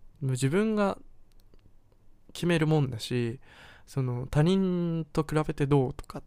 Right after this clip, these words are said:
て、自分が決めるっていうか、おかしいってないと思いますよ。だってみんな違うんだもん。育った環境も違うし、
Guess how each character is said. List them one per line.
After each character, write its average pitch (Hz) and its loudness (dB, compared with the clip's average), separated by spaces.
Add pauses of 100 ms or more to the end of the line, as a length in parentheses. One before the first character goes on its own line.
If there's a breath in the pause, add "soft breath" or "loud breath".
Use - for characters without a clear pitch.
(120)
て、 - -6 (1000 soft breath)
自 - -10
分 175 2
が 220 0
決 - -6
め 196 4
る 196 6
っ 190 0
て - -10
い - -8
う - -10
か、 - -12 (140)
お - -16
か 190 -2
し - 0
い 147 2
っ 147 -2 (240)
て 135 -6
な 139 4
い 220 2
と 117 -6
思 113 -8
い 135 -8
ま 135 -8
す - -8
よ。 - -12 (280)
だ 143 2
っ 147 -10
て 147 0
み 147 4
ん 214 2
な 220 0
違 - 0
う 185 2
ん 160 0
だ 127 0
も 131 -6
ん。 156 -12 (360 soft breath)
育 175 2
っ 196 -4
た 156 0
環 147 2
境 151 2
も 147 2
違 143 -8 (120)
う 135 0
し、 131 -2